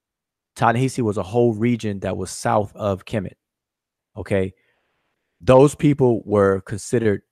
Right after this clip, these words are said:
distinct people from the Egyptians by the Egyptians themselves. So the Remich did not see themselves as the same as those people who came from Ta Nehisi, or we call it the Nehisiu. They're different.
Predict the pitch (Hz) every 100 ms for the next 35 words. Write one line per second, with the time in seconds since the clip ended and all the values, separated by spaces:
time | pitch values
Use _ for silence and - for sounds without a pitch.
0 | _ - 92 - - 139 - - - 135
1 | 117 95 95 _ - 104 101 95 113 117
2 | 104 90 - 107 117 107 95 104 - 92
3 | 95 - 101 95 - _ _ _ _ _
4 | _ _ - - 95 90 131 151 135 -
5 | 101 110 120 - 139 127 110 120 101 95
6 | 95 - - 98 90 92 - 120 104 92
7 | - _ _ _ 98 90 107 110 - 110
8 | 98 101 - 107 95 95 92 90 90 _
9 | _ _ 107 95 95 95 - 95 _ _
10 | _ _ _ _ _ _ - 95 98 104
11 | 98 90 92 98 104 117 - 98 90 95
12 | _ _ _ _ _ - 95 117 107 87